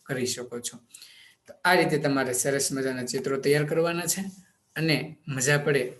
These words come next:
તેવું કામ અહીં આપેલું છે. તો આપણે અહીં ચોરસ, લંબચોરસ, ત્રિકોણ, ગોળ, ઘણી બધી આકૃતિઓ તમે શીખ્યા અને દોરી પણ.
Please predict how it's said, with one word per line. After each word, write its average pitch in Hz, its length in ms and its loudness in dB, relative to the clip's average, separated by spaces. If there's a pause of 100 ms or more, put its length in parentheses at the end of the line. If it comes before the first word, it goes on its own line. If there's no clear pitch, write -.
(100)
તેવું 127 240 -4
કામ 135 220 0 (240)
અહીં 131 220 -4
આપેલું 113 340 -4
છે. - 220 -6 (380)
તો 143 60 -6
આપણે 127 480 -4 (340)
અહીં 147 480 2 (240)
ચોરસ, 139 580 4
લંબચોરસ, 139 760 2
ત્રિકોણ, 131 680 -2
ગોળ, 127 460 2 (400)
ઘણી 190 160 6
બધી 151 260 4
આકૃતિઓ 131 680 -2
તમે 123 160 -4
શીખ્યા 160 400 -2 (400)
અને 127 140 -8
દોરી 135 340 4
પણ. 113 320 -6